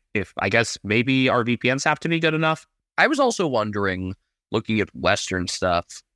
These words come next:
Speaker 2: how much are the Eagles scouting the waffle guys each week that are kicking their asses?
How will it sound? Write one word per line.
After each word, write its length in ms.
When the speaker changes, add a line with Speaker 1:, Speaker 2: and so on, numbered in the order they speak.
Speaker 2:
how 180
much 200
are 60
the 160
Eagles 380
scouting 640
the 320
waffle 500
guys 440
each 280
week 240
that 160
are 240
kicking 340
their 140
asses? 580